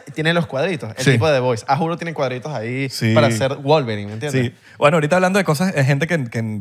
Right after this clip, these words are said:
Speaker 3: que, que hace otro tipo de cosas. Por ejemplo, está el cantante de una banda que se llama Pulley,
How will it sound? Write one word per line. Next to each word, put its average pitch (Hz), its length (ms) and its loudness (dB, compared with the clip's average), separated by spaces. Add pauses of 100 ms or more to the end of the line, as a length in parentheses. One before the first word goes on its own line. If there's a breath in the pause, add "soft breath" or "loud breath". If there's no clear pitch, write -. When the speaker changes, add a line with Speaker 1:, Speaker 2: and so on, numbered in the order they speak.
Speaker 3:
que, 95 720 -4
que 104 220 0
hace 104 240 0
otro 131 240 -2
tipo 147 220 -2
de 139 60 0
cosas. 139 200 -2
Por 113 100 -4
ejemplo, 123 460 0 (140)
está 113 260 0
el 110 80 0
cantante 139 460 0
de 139 160 2
una 120 180 0
banda 139 160 0
que 156 80 -4
se 131 40 -8
llama 117 200 0
Pulley, 117 400 2